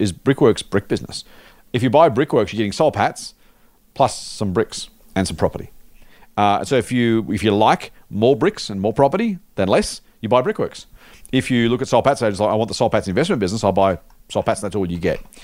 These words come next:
Um, so, you know, if, if you think the bricks are a net positive, and you want more exposure to that, or you want that they're negative, or at least a, a, a neutral offering, and you want less exposure to that, then you might go towards Soul Patts. Pretty, I won't say easy. When you're looking at the value of Soul Patts in either case, though,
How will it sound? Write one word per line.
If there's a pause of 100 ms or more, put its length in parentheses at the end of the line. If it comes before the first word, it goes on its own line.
(340)
Um,
so,
you
know,
if,
if
you
think
the
bricks
are
a
net
positive, (480)
and
you
want
more
exposure
to
that,
or
you
want
that
they're
negative,
or
at
least
a,
a, (160)
a
neutral
offering, (360)
and
you
want
less
exposure
to
that, (580)
then
you
might
go
towards
Soul
Patts. (280)
Pretty, (440)
I
won't
say
easy. (560)
When
you're
looking
at
the
value
of
Soul
Patts
in
either
case,
though,